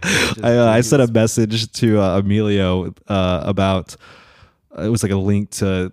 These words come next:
Speaker 2: the Chainsmokers on Call Her Daddy. <laughs> Uh, I guess it's come to light that the Chainsmokers have, have engaged in a devil's threesome with multiple fans.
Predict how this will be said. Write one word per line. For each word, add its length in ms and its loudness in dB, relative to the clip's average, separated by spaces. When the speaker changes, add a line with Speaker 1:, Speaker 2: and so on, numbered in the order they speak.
Speaker 2:
the 80 -10
Chainsmokers 680 -4
on 140 -4
Call 240 -4
Her 100 -2
Daddy. 520 -6
<laughs> 1080 -2
Uh, 300 0
I 60 -2
guess 180 2
it's 120 0
come 180 0
to 80 2
light 320 2
that 80 -2
the 80 -4
Chainsmokers 840 0
have, 240 0
have 380 -6
engaged 500 0
in 60 0
a 80 2
devil's 400 -2
threesome 560 -2
with 160 -4
multiple 360 -2
fans. 720 -6